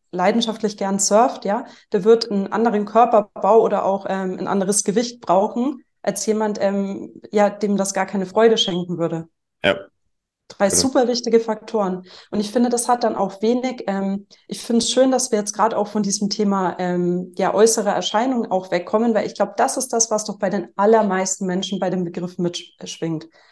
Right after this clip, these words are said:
Speaker 1: Auch
Speaker 2: Mhm.
Speaker 1: als, ähm, du gesagt hast, "Hey, lass mal darüber reden", mir kamen gleich diese ganzen Instagram-Bilder,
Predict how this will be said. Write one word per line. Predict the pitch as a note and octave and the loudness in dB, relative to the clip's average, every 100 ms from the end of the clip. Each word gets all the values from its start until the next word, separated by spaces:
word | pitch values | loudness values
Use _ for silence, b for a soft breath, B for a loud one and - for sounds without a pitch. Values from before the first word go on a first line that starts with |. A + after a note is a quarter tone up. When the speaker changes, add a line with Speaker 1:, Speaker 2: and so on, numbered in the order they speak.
| b b - | b b 0
Speaker 1:
Auch | G#3 | 2
Speaker 2:
Mhm. | |
Speaker 1:
als, | G3 F#3 - - | 0 -2 -4 -4
ähm, | F#3+ G3 F#3+ - | -2 -2 -2 -4
du | A3+ | -4
gesagt | A3 A3+ G#3+ G#3+ | 0 0 0 -4
hast, | G#3 - | -6 -4
"Hey, | G#3 | 0
lass | G#3 G#3 | 2 2
mal | G3+ | 0
darüber | G3 F#3 F#3 | 0 0 -2
reden", | G3 A3+ A3+ | 0 0 0
mir | G#3 | -2
kamen | - G3 | -2 -4
gleich | G3 G3+ G#3 | 0 2 2
diese | G3+ | -2
ganzen | G3 F#3+ - G#3+ | -2 -2 -2 0
Instagram-Bilder, | A#3 - G#3+ G3 G3 G3+ G3+ G3 G3 | 2 2 0 0 0 0 0 0 0